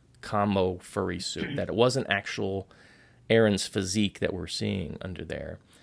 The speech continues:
But it looked really good, and it blended really well. It seemed to fit the character,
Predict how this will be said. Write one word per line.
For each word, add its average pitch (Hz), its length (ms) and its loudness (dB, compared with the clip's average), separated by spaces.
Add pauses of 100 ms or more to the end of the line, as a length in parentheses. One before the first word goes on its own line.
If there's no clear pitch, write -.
(220)
But 113 140 8
it - 60 6
looked 151 200 6
really 120 220 4
good, 92 340 0 (240)
and 95 140 -2
it 90 180 -8
blended 110 460 4
really 101 260 2
well. 95 440 2 (220)
It - 240 -14
seemed 110 460 2
to 95 260 -4 (140)
fit - 420 -2 (240)
the 104 80 -4
character, - 520 -8